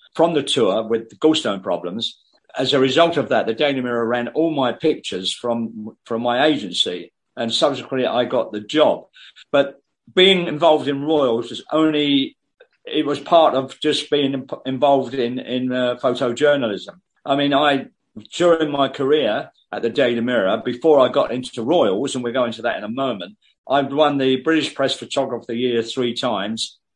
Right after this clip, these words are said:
and the World News Feature Photographer of the Year once, covering major news events from Vietnam to the troubles in Ireland.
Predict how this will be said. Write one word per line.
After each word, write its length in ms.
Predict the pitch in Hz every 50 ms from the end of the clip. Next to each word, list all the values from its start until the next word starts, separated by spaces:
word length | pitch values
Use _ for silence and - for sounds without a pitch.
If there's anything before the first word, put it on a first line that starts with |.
| _ _ -
and 160 | 117 127 135
the 60 | 131
World 320 | 131 151 147 143 139 135
News 400 | 127 135 156 170 175 165 131 -
Feature 400 | - - - 180 160 - - 123
Photographer 460 | - - - - 127 117 107 104 101 -
of 40 |
the 80 | 98 98
Year 240 | 101 110 110 107 107
once, 560 | 110 135 135 107 92 - - - - - _ _ _ _
covering 420 | - - 160 147 135 135 127 127 131
major 380 | 143 147 147 143 135 135 127
news 300 | 127 131 139 135 131 107
events 580 | 117 107 117 120 117 110 - - - - - -
from 300 | - - 120 117 110 113
Vietnam 640 | 113 127 135 131 - - 113 123 131 127 123 123 123
to 140 | 123 120 107
the 200 | 107 113 110 101
troubles 460 | 95 - - - 127 117 117 117 110
in 160 | 120 123 120
Ireland. 460 | 120 123 127 123 120 123 127 127 127